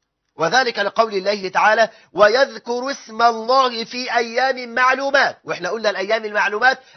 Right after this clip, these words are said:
العشر الأول من ذي الحجة، فقد أمرنا الله عز وجل بالذكر في هذه الأيام الطيبة. وفي حديث ابن عمر رضي الله عنه وأرضاه أن النبي صلى الله عليه وسلم قال:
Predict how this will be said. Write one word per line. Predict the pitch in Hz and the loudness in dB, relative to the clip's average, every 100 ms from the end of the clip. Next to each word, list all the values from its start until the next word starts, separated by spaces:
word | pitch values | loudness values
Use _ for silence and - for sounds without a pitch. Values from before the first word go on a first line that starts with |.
| - | -2
العشر | 185 165 240 - 202 | 0 2 0 0 -6
الأول | 202 233 285 285 262 165 | -6 -4 2 2 0 -2
من | 220 220 | -2 -2
ذي | 175 | -6
الحجة، | 220 - 220 165 190 175 - _ | -6 -6 -8 -4 -4 -4 -6 _
فقد | 160 - 247 | 0 2 4
أمرنا | 220 226 254 247 | 4 4 4 4
الله | 226 247 233 208 | 4 2 2 2
عز | 233 185 | 2 0
وجل | 214 254 247 233 | -2 -2 -2 -4
بالذكر | 226 160 233 285 269 294 294 - - | -4 -6 -6 -4 -4 -6 -6 -10 -8
في | 196 180 | -4 0
هذه | 214 196 170 | 0 -2 -8
الأيام | 180 165 156 185 165 | -6 -6 -2 -4 -4
الطيبة. | - 180 151 127 98 _ _ - | -6 -6 -6 -10 -12 _ _ -4
وفي | 185 196 | -4 -2
حديث | - 202 - | -4 -6 -6
ابن | 220 208 | -6 -2
عمر | 214 240 165 - | 0 2 0 0
رضي | 165 175 | -4 -2
الله | 170 196 175 | -2 -2 0
عنه | 190 | -2
وأرضاه | 196 180 175 233 247 - _ - | 0 -2 0 0 0 -2 _ -4
أن | 214 214 | -2 -2
النبي | 220 214 233 226 | -2 -2 -2 -4
صلى | 220 220 214 | -4 0 0
الله | 226 240 208 | 0 0 0
عليه | 214 | 0
وسلم | 214 208 240 233 | -2 -4 0 0
قال: | 214 247 269 262 | 2 4 4 4